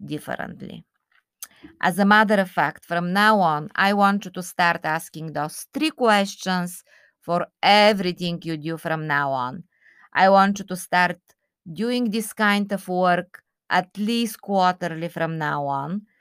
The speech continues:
So here the questions I've learned from one of my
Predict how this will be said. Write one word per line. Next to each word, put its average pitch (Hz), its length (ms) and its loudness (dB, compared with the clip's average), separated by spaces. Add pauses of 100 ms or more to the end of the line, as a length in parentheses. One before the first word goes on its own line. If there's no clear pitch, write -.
(400)
So 202 600 2 (300)
here 233 360 -2
the 196 100 -4
questions 190 680 0
I've 165 220 0
learned 165 420 -4 (120)
from 160 260 -6
one 156 280 0
of - 140 -10
my 143 260 -6